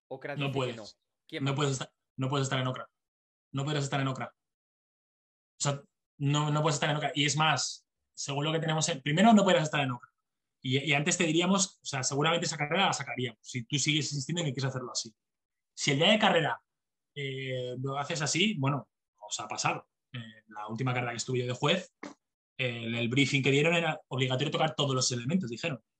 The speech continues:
Speaker 2: Y vuelvo a recordar a todo el mundo, es una normativa que se cambió en el dos mil dieciocho, en el dos mil dieciocho, en septiembre del dos mil dieciocho, con la primera junta de Ocra España, no con la segunda, ni con la tercera, con la primera.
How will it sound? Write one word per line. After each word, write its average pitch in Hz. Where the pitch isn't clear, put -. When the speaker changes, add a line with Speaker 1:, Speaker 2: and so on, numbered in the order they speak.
Speaker 2:
Y 156
vuelvo 202
a 226
recordar 214
a 190
todo 202
el 226
mundo, 247
es 202
una 208
normativa 180
que 202
se 160
cambió 160
en 185
el 160
dos 147
mil 226
dieciocho, 202
en 156
el 151
dos 160
mil 208
dieciocho, 185
en 151
septiembre 185
del 208
dos 175
mil 190
dieciocho, 151
con 143
la 135
primera 165
junta 180
de 135
Ocra 135
España, 120
no 151
con 175
la 156
segunda, 139
ni 139
con 139
la 135
tercera, 127
con 127
la 123
primera. 131